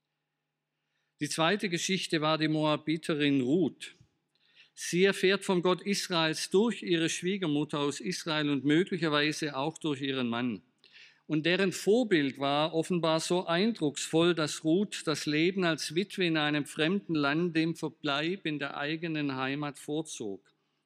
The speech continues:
weil sie zu diesem Gott und seinem Volk gehören wollte,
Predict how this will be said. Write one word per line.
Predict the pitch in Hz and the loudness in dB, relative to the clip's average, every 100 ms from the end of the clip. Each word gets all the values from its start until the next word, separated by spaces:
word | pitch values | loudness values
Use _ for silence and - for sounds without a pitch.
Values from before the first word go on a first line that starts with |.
| - | -12
weil | 135 151 185 208 | -2 0 2 0
sie | - 196 185 | -2 -6 -4
zu | - 175 | -4 -2
diesem | 170 175 180 160 | -2 -2 -2 -2
Gott | 160 175 | -2 -4
und | 165 147 | -6 -6
seinem | 151 151 147 | -4 -4 -4
Volk | - 151 160 | -4 -4 -4
gehören | 160 147 160 160 143 | -4 -2 -2 -2 -2
wollte, | 113 113 131 147 143 | -2 -4 -4 -4 -4